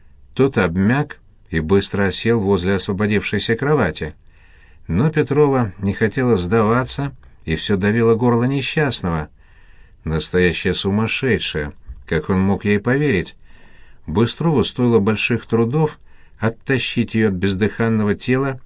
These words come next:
и убедить: "Вам нужно скрыться, сейчас сюда нагрянут врачи". Ненормальная взглянула на него, и он пожалел, что с ней связался. По всему, она страдала самой настоящей шизофренией,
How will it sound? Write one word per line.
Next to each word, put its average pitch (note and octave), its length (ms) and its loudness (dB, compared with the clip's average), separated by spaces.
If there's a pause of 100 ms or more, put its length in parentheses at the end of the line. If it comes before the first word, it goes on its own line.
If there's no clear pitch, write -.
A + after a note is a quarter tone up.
(120)
и F2+ 100 -2
убедить: B2 520 -2 (560)
"Вам G2 280 0
нужно A2 280 0
скрыться, D3 580 -2 (320)
сейчас G#2+ 500 0
сюда A2+ 340 -2
нагрянут A2+ 440 0
врачи". B2+ 460 -2 (1300)
Ненормальная G2 680 0
взглянула F#2 420 0
на A#2 80 2
него, B2 380 0 (360)
и D#2+ 100 -2
он F2 180 2
пожалел, F#2 480 0
что G2 180 -2
с - 120 -4
ней G#2+ 140 2
связался. B2 760 -2 (1040)
По G2+ 120 0
всему, E3+ 440 2 (300)
она B2 260 0
страдала A#2+ 500 0
самой B2+ 360 0
настоящей A#2 640 0
шизофренией, A#2+ 840 0